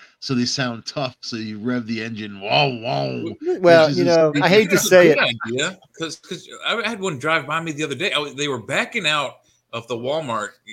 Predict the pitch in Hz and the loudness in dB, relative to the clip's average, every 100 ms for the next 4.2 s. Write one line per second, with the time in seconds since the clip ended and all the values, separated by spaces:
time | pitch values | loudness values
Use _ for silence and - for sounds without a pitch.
0 | - 160 135 151 143 110 104 95 - _ | -12 -6 -2 -2 -2 -4 -4 -6 -8 _
1 | _ - 120 135 190 180 135 127 180 175 | _ -14 -8 -4 -4 -6 -8 -8 -8 -6
2 | 127 170 113 113 117 175 170 156 127 113 | -6 -8 -6 -8 -6 -8 -8 -10 -12 -10
3 | 151 156 120 160 165 113 113 131 143 160 | -8 -8 -8 -10 -8 -8 -6 -6 -4 -4
4 | 156 120 | -4 -8